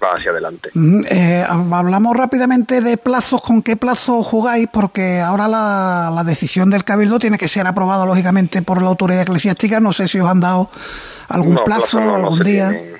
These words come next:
Speaker 1: plazos no se tienen. Esto se, se ha aprobado, se llevará a Palacio y ellos lo estudiarán como se comunicó y plazos no, no, no hay plazo. Sí, estamos
Speaker 2: Ujú.
Speaker 1: a disposición y simplemente seguir trabajando y creciendo y afianzando,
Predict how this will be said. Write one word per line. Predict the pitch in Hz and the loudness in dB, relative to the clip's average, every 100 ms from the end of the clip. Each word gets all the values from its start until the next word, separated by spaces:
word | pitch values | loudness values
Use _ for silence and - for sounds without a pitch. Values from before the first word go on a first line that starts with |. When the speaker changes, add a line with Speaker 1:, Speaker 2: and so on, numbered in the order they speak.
| - | -6
Speaker 1:
plazos | 107 98 98 | -4 -2 -2
no | 95 | -4
se | - | -4
tienen. | 92 90 87 90 | -4 -4 -4 -6
Esto | 87 - 95 92 | -6 -4 -4 -4
se, | - 92 92 92 | -4 -6 -6 -8
se | - 92 | -6 -6
ha | |
aprobado, | 90 98 107 123 | -2 -2 -2 -2
se | 120 | -4
llevará | 92 90 87 131 135 87 90 87 90 | -6 -4 -6 -6 -6 -4 -4 -4 -6
a | 92 - - - 95 95 | -8 -16 -20 -6 -4 -2
Palacio | 107 117 - 143 156 | 0 -2 -4 -2 -2
y | 101 87 87 87 87 87 | -4 -6 -10 -10 -10 -8
ellos | 85 82 | -8 -6
lo | 85 | -6
estudiarán | 82 95 90 90 92 | -6 -4 -4 -4 -4
como | 90 90 87 | -4 -6 -6
se | 87 | -8
comunicó | 87 90 92 90 107 123 | -6 -6 -6 -4 -2 -2
y | 139 95 90 92 | -4 -6 -10 -10
plazos | - 87 98 | -6 -4 -4
no, | 92 90 90 92 | -4 -2 -2 -4
no, | 95 101 110 | -4 -4 -4
no | 120 | -4
hay | 104 | -2
plazo. | 92 - 85 - _ - | -4 -6 -12 -18 _ -18
Sí, | - | -16
estamos | - - 151 92 | -12 -4 -2 0
Speaker 2:
Ujú. | 87 | -2
Speaker 1:
a | |
disposición | 85 92 87 87 107 117 151 151 | -4 -6 -6 -8 -6 -4 -4 -6
y | 95 87 87 - | -8 -12 -14 -14
simplemente | - 85 85 87 82 | -14 -10 -10 -8 -6
seguir | - 87 85 | -6 -6 -6
trabajando | 87 87 90 92 98 | -4 -2 -2 -4 -4
y | 98 | -4
creciendo | 90 - 92 90 90 92 92 - - - - - - | -6 -6 -8 -6 -4 -4 -6 -10 -12 -10 -10 -12 -6
y | |
afianzando, | 101 - 98 92 98 95 98 95 95 95 98 | -4 -2 -4 -2 -2 -2 0 0 -2 -4 -6